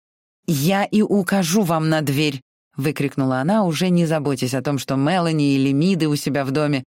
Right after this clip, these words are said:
могут её услышать. «Убирайтесь вон! Как вы смеете делать мне такие предложения? Что это я такое себе позволила? Как вы могли вообразить? Убирайтесь!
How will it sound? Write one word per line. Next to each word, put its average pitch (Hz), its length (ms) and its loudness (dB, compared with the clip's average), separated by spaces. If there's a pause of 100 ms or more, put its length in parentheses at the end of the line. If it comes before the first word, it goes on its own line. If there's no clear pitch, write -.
(140)
могут 147 400 0
её 143 200 0
услышать. 147 720 -2 (440)
«Убирайтесь 175 1000 0
вон! 151 540 0 (380)
Как 175 220 -2
вы 175 140 2
смеете 175 560 0
делать 156 380 0
мне 165 180 2
такие 175 280 -2
предложения? 175 760 -2 (300)
Что - 380 -2
это 170 200 0
я 170 160 0
такое 170 320 0
себе 160 300 -2
позволила? 147 720 -2 (240)
Как 170 240 -4
вы 160 180 2
могли 165 440 0
вообразить? 170 920 0 (380)
Убирайтесь! 180 920 0